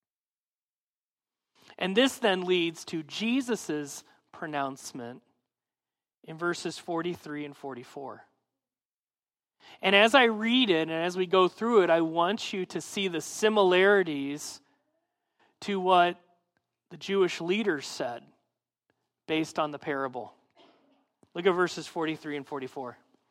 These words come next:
"Therefore, I tell you, the kingdom of God will be taken away from you and given to a people producing its fruits.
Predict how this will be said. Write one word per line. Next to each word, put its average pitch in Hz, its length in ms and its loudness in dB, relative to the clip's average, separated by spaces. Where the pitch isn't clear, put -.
"Therefore, 226 520 8
I 208 140 10
tell 202 300 4
you, 185 160 4
the 165 120 -6
kingdom 214 480 -2
of 196 140 -2
God 170 320 6
will 160 100 -6
be 160 140 -4
taken 185 400 0
away 165 260 2
from 160 320 -8
you 139 380 -4
and 160 200 -4
given 190 300 4
to 165 120 0
a 156 60 0
people 208 460 -4
producing 156 640 -6
its - 240 -14
fruits. - 580 -12